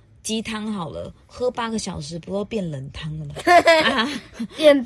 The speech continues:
Speaker 2: 冰汤了。
Speaker 1: 变冰汤了耶，这样子会好喝吗？
Speaker 2: 不好。
Speaker 1: 没有好喝耶，怎么办？事实就是这样，慢吞吞先生把蛋糕捏成小块小块，一点一点慢慢吃。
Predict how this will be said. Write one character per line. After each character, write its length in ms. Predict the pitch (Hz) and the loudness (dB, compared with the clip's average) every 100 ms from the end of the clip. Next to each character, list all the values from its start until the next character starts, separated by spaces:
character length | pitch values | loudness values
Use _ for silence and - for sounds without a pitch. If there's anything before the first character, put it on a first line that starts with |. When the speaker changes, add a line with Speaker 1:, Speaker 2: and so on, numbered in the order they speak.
| - | 4
Speaker 2:
冰 320 | 285 262 269 | 4 4 -2
汤 260 | 254 247 240 | 4 4 6
了。 40 | |
Speaker 1:
变 240 | 294 285 | 4 2
冰 220 | 254 247 247 | 0 -2 -2
汤 300 | 277 220 220 | -4 -4 -2
了 140 | 196 | -2
耶， 320 | 180 160 151 156 | -2 -4 -8 -6
这 80 | 269 | -4
样 120 | 262 | -4
子 300 | 196 185 120 - - | -4 -8 -8 -16 -6
会 160 | 294 | -4
好 200 | 262 220 | -4 -6
喝 220 | 170 196 185 | -6 -2 -2
吗？ 340 | 180 170 170 - - | -4 -8 -12 -16 -18
Speaker 2:
不 120 | - 233 | -12 -8
好。 120 | - | -4
Speaker 1:
没 120 | 294 | -2
有 120 | 247 | -2
好 220 | 240 190 | -2 -4
喝 260 | 156 185 180 | -6 -6 -6
耶， 160 | 160 - | -6 -6
怎 140 | 170 | -6
么 100 | 165 | -4
办？ 260 | 165 185 - - - - - - - | -4 -6 -6 -18 -20 -18 -14 -14 -14
事 220 | - - 240 | -8 -2 -2
实 160 | 196 | -2
就 160 | 180 226 | -2 0
是 120 | 208 | 0
这 280 | 196 269 247 | 0 0 2
样， 260 | 247 214 196 - - | 0 -4 -8 -14 -8
慢 240 | 185 180 | -4 -2
吞 180 | 170 180 | -2 -2
吞 220 | 170 180 | -2 -4
先 260 | 175 196 202 | -2 0 2
生 300 | 208 226 240 - | 2 2 -2 -8
把 100 | - - | -14 -4
蛋 280 | 262 262 226 | -2 0 0
糕 240 | 226 220 | 0 2
捏 220 | 220 202 | 0 -2
成 260 | 196 - 156 | -4 -6 -6
小 280 | 165 - - | -6 -8 -12
块 280 | - 285 | -4 -4
小 220 | 240 - - | -4 -8 -12
块， 340 | - 233 196 - - - - | -6 -4 -6 -10 -18 -20 -12
一 100 | - 403 | -6 -4
点 400 | - 269 208 180 - | 0 0 2 -2 -6
一 100 | 233 | -10
点 400 | - - 170 151 | -8 -6 -4 -4
慢 320 | 143 151 160 | -6 -4 -4
慢 240 | 156 151 147 | -4 -6 -4
吃。 380 | - 214 233 | -2 -2 -4